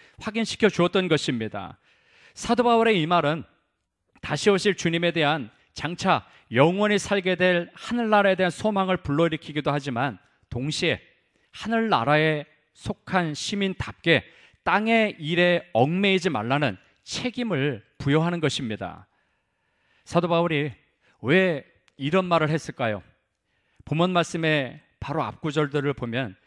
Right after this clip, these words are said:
그 이유를 알 수 있습니다. 빌립보서 삼 장 십팔 절, 십구 절입니다. "내가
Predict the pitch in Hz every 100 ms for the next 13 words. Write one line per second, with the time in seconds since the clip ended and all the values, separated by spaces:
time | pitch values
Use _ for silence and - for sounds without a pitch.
0 | _ - 139 147 180 170 131 135 - 113
1 | 101 95 90 101 _ _ _ - 131 143
2 | 135 135 - 156 143 143 123 - _ -
3 | - 151 143 151 131 107 - 160 131 139
4 | 135 131 110 95 87 _ _ _ _ _
5 | _ _ - 123 139 135 120